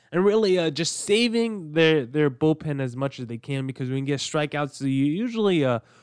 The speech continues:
work through batters a little bit quicker. You're not getting to deep counts. You're not letting guys get on base. So it, it ha-, it happened to help out getting all those strikeouts for, uh,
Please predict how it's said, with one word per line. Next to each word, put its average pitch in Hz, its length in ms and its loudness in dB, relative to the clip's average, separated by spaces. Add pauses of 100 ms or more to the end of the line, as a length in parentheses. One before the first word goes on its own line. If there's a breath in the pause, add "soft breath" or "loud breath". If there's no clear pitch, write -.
(220 soft breath)
work 180 480 4
through 160 320 6
batters 135 540 0
a 131 60 -10
little 214 260 4
bit 160 180 -2
quicker. 147 320 -4
You're 147 140 0
not 143 200 -2
getting 143 200 -4
to 131 120 -12
deep 131 360 -4
counts. 139 360 -4
You're 139 80 -6
not 135 200 -2
letting 127 220 -4
guys 117 280 -6
get 131 160 -4
on 113 220 -2
base. 127 280 -6
So 113 320 -6 (1080 soft breath)
it, 180 80 4
it 165 320 2
ha-, 190 420 0
it 156 140 -2
happened 202 440 2
to 143 440 4
help 180 320 4
out 139 200 4
getting 127 280 -2
all 117 120 -4
those 110 220 -2
strikeouts 117 640 -6 (100)
for, 127 380 2
uh, 113 80 0